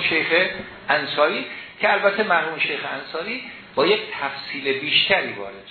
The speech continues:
شد، یعنی با این معنا که خود نجوم به عنوان حرام نیست، یک اعتقادات جمع، یعنی اون نجومی که حرام، یک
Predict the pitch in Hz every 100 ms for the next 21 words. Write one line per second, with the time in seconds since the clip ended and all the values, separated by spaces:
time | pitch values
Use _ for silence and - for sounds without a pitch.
0 | - 98 95 - - - - - - -
1 | - - - - - - - - - -
2 | - 147 202 190 196 247 208 165 139 131
3 | 120 - - - 185 170 254 269 185 147
4 | 143 123 127 113 135 139 131 127 123 143
5 | 117 127 139 160 160 185 269 269 - -
6 | - - 202 247 240 180 170 165 151 143
7 | 139 135 135 139 135 131 151 208 214 190
8 | 151 135 147 147 151 135 143 160 220